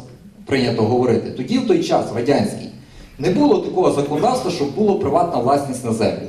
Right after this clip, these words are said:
Тобто та земля, яка зараз знаходиться під нашими будинками, вона також належить міській раді. Розумієте? Ця земельна ділянка там завжди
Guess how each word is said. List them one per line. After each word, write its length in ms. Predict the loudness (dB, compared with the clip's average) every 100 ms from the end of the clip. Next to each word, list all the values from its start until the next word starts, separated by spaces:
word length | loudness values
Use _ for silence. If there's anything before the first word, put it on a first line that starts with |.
| -6
Тобто 240 | 0 0
та 220 | 4 2
земля, 280 | 2 0 2
яка 220 | 2 2
зараз 240 | 2 2 0
знаходиться 420 | 0 2 2 0
під 160 | -4 0
нашими 300 | 0 0 -4 0
будинками, 440 | 2 2 0 -2
вона 140 | -2
також 320 | -2 0 0 0
належить 300 | -2 -2 -6
міській 300 | -8 2 4
раді. 280 | 4 0 -8 -14 -20 -20 -20 _ -14 -8
Розумієте? 500 | -4 0 0 0 -4 -8 -14 -20 -20 -20 _ _ _ _ _ _ -10
Ця 280 | 0 0 0
земельна 240 | 2 4
ділянка 460 | 4 4 2 0 -2
там 180 | -2 0
завжди 480 | -2 0 4 4